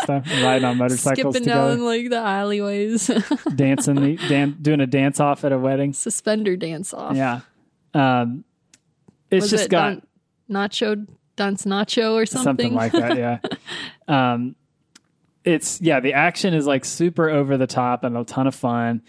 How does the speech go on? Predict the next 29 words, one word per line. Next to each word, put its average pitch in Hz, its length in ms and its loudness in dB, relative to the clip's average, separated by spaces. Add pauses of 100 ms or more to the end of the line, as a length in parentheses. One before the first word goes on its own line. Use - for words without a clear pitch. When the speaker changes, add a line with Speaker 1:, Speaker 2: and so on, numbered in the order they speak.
(200)
Speaker 1:
The 131 100 -2
dance 139 360 0
sequences 139 540 0
are 123 100 2
really 127 640 0
well 139 240 2
choreographed 127 600 0
and 131 120 -4
cool 127 600 2
and, 131 240 -4
and 123 140 0
a 123 40 -2
lot 123 200 0
of - 60 -16
fun. 123 380 0 (500)
Um, 117 420 0 (880)
and 160 300 2 (420)
I 165 160 -2
had, 180 240 -2
uh, 170 120 -2 (120)
it, 170 200 -2
the, 170 320 0
the, 156 300 2
like, 143 320 0 (220)
super 202 480 0
epic 160 400 0
revolutionary 147 760 0
plot 135 440 0
is 120 280 -6